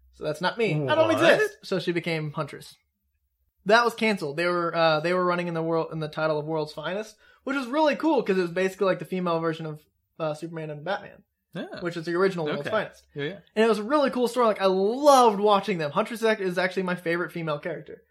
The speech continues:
Speaker 2: Okay.
Speaker 1: She's really cool, but it was canceled, and Power Girl was demoted to Mister Terrific's girlfriend.
Speaker 2: Yay.
Speaker 1: Like, she became, uh, a star. Shit, what's her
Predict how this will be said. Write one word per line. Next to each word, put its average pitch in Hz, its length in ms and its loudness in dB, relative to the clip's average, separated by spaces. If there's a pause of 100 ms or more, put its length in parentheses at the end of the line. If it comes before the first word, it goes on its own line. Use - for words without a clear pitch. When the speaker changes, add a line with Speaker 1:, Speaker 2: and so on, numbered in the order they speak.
(120)
Speaker 2:
Okay. 226 240 -8
Speaker 1:
She's 202 120 -6
really 196 400 4
cool, 165 360 -4 (460)
but 190 140 4
it 190 40 8
was 175 140 2
canceled, 175 600 0 (1200)
and 180 340 0
Power 220 240 6
Girl 220 220 4
was 175 240 2
demoted 190 720 4
to 190 80 0
Mister 175 300 -4
Terrific's 160 420 -6
girlfriend. 135 500 -14 (640)
Speaker 2:
Yay. 113 1000 -12 (220)
Speaker 1:
Like, 160 500 -2
she 196 220 -6
became, 185 760 -2 (180)
uh, 156 1120 2
a 147 40 0
star. 165 500 0
Shit, - 400 -6
what's 156 160 -14
her 160 200 -12